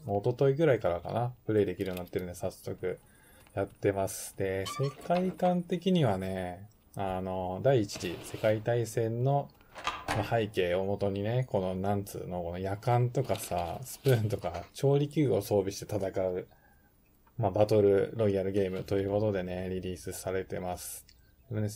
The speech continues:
第一次世界大戦なんでね、このエフジー四十二とか、ピーピーエスエイチとか、まあ、エムワンガーランドとか、エムスリーエーワンとかね、その辺の武器が出てきますね。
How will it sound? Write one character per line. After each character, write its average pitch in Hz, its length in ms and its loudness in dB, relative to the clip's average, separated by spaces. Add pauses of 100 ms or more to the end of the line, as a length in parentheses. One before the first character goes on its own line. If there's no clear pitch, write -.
(140)
第 165 140 4
一 143 120 -2
次 113 140 -4
世 107 140 -2
界 113 200 2
大 120 200 4
戦 104 200 -2
な 90 100 -4
ん 85 60 -10
で 87 60 -8
ね、 95 80 -4
こ 98 80 -2
の 101 60 0
エ 101 80 2
フ 113 160 -4
ジ 117 140 0
ー 107 40 2
四 101 220 2
十 98 100 0
二 92 160 -4
と 92 80 -4
か、 - 300 -6
ピ 104 140 -4
ー 101 60 -8
ピ 104 100 -4
ー 98 40 2
エ 98 40 -4
ス - 140 -4
エ 104 60 4
イ 98 60 0
チ - 100 -10
と 98 80 -8
か、 82 220 -14 (540)
ま 104 100 2
あ、 - 20 2
エ 98 140 2
ム 104 180 2
ワ 101 140 2
ン 101 180 -2
ガ 98 220 2
ー - 20 2
ラ 101 120 0
ン 95 60 -4
ド 90 60 -6
と 90 100 -8
か、 90 120 -6
エ 92 80 -2
ム 95 160 -4
ス 98 160 -4
リ 98 160 0
ー 98 40 2
エ 98 40 2
ー - 0 -
ワ 98 140 0
ン - 20 -4
と 90 80 -6
か 90 80 -6
ね、 92 100 -8
そ - 140 -8
の 104 80 -4
辺 117 220 -2
の 113 100 -2
武 117 100 0
器 117 160 -4
が 127 320 4
出 101 80 -8
て 92 120 -6
き 92 100 -10
ま 87 100 -8
す - 140 -14
ね。 92 300 -8